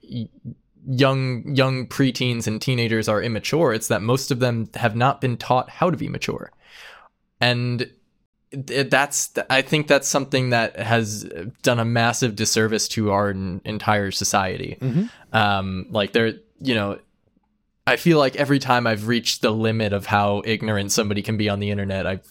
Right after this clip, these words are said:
Speaker 1: find somebody ten steps ahead of that person or behind,
Speaker 2: Sure.
Speaker 1: however you wanna look at it. Um, but, like, you know, I, that's something that I work on with my students is, like,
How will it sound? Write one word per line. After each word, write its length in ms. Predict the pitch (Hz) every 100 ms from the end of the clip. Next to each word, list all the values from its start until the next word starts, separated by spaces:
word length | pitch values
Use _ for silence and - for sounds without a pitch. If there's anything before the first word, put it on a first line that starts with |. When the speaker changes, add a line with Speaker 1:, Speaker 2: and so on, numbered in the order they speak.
| -
Speaker 1:
find 280 | 104 95 98
somebody 300 | 107 98 98
ten 240 | - 104
steps 280 | 98 101 -
ahead 200 | 95 101
of 80 | 92
that 180 | 95 -
person 320 | 92 - 104
or 80 | 98
behind, 380 | 95 101 98 95
Speaker 2:
Sure. 80 |
Speaker 1:
however 120 | 98 101
you 80 |
wanna 140 | 95 92
look 160 | 95 -
at 80 |
it. 200 | 87 87 - - - 127 -
Um, 580 | 110 104 104 101 98 - _ - -
but, 140 | 120
like, 280 | 107 107 - _ _ _ _ _ _ _ _ _ _ _
you 80 | 170
know, 120 | 143
I, 300 | 104 131 147 - -
that's 200 | 123 -
something 340 | 147 143 139
that 80 | 120
I 80 | 120
work 280 | 113 117 120
on 160 | 117
with 140 | 120 113
my 140 | 104
students 480 | - 170 151 98 -
is, 140 | 98
like, 300 | 101 98 -